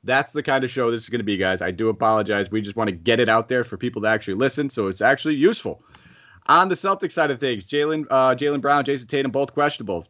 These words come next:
Not playing Tatum either way. Even if he plays, I do not wanna attack him in this matchup, but I will go to Jaylen Brown regardless. If Jaylen Brown sits, I think we can look at Kemba Walker, Marcus Smart for some value,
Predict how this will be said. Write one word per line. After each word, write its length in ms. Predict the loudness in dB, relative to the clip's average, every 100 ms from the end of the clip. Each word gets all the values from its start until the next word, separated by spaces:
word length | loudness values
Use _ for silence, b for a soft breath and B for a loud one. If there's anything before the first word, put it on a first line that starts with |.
| -4
Not 220 | 0 0
playing 240 | 0 -2
Tatum 240 | -2 -2 0
either 180 | 0 0
way. 220 | 0 0
Even 160 | -2
if 60 | -6
he 80 | -6
plays, 340 | -2 -2 0
I 80 | -2
do 100 | -4
not 180 | -4 -2
wanna 160 | -2
attack 280 | 0 0 0
him 60 | -2
in 60 |
this 140 | -4 -2
matchup, 400 | 0 0 -2 -2
but 80 | -2
I 80 |
will 220 | 0 0 0
go 100 | 0
to 80 |
Jaylen 300 | 0 0 0
Brown 240 | 2 2 2
regardless. 500 | 2 2 4 0 -4
If 120 | -6
Jaylen 260 | -2 -2 0
Brown 240 | 0 0
sits, 280 | 0 0 0
I 80 | -6
think 260 | -6 -8 _ _ _
we 120 | -8
can 180 | -4 -2
look 160 | -2 -2
at 360 | -2 0 0 -2
Kemba 200 | -2 0
Walker, 360 | 2 2 2
Marcus 320 | -2 -2 -4
Smart 280 | -8 -4 -4
for 80 | -6
some 140 | -10
value, 480 | 0 2 4 2 -2